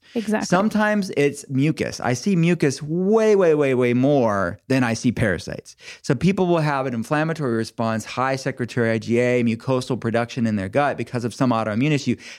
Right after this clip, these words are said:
Speaker 2: Mucus strands are coming out in their stool, and they take a picture of it and they say, "Look, I see this parasite, but it's really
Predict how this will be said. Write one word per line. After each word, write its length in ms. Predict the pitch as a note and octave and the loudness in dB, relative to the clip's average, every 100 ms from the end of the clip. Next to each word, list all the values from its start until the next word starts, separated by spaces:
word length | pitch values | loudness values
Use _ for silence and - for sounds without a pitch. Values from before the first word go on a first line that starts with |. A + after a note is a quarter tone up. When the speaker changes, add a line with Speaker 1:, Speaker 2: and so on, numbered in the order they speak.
| - _ - | -20 _ -2
Speaker 2:
Mucus 440 | C3 F3+ G3+ G3 | 2 4 4 0
strands 460 | - C3 A#2+ A#2 A2+ | 0 -2 0 0 0
are 80 | A2+ | -2
coming 400 | - C3+ C3 A#2+ | -2 0 2 2
out 180 | A2 | 0
in 140 | F#2 A2 | 0 0
their 160 | G2+ | 0
stool, 560 | G2+ - G3 D#3 G#2+ G#2+ - - _ | -2 0 2 4 2 -2 -10 -20 _
and 140 | A2+ C3 | 0 2
they 140 | C3 | 2
take 260 | B2+ D3 B2+ | -2 -2 -2
a 60 | |
picture 320 | A#2 A3+ - C3+ | 0 -2 0 0
of 60 | |
it 20 | B2 | 0
and 80 | |
they 40 | A#2+ | -2
say, 120 | C3+ | -4
"Look, 400 | C3 G#3 A#3+ - - | -2 0 -2 -4 -6
I 80 | |
see 160 | C#3 F#3+ | -4 -6
this 120 | E3+ | -8
parasite, 380 | - F3+ D#3 A2+ | -4 -4 -4 -6
but 100 | A#2 | -8
it's 100 | G#2+ | -4
really 420 | B2 B2+ G#2 - | 0 0 0 -4